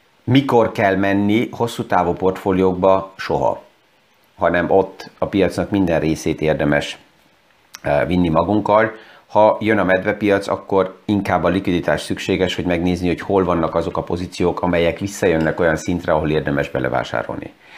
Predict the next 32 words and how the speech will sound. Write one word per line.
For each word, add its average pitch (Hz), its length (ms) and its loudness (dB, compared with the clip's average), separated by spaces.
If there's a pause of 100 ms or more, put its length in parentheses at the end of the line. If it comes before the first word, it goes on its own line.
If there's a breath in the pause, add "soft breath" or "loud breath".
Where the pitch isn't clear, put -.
(380 loud breath)
Ami 127 200 4
pozitív 139 440 2
az 104 120 2
aktuális 113 420 0
piaci 110 320 -2
helyzetbe, 98 680 0
a - 80 2
hangulatba, 104 880 2 (280 loud breath)
az 95 160 -4
az, 117 160 0
hogy 98 140 -4
a 92 60 0
sentiment, 104 880 -2
tehát 95 400 2
a 92 40 0
piacnak 110 640 0
a 85 100 4
lelke, 92 800 2
a 90 100 0
nagy 98 400 0 (100)
tömeg, 113 460 2 (320 loud breath)
főleg 104 420 2
a 90 80 2
retail 101 360 2
piacnak 95 420 0
a 82 60 0
része, 90 320 0
az 87 80 -2
negatív. 87 640 -4 (1200 loud breath)
Ez 101 120 -2
miért 135 380 4
jó? 107 400 2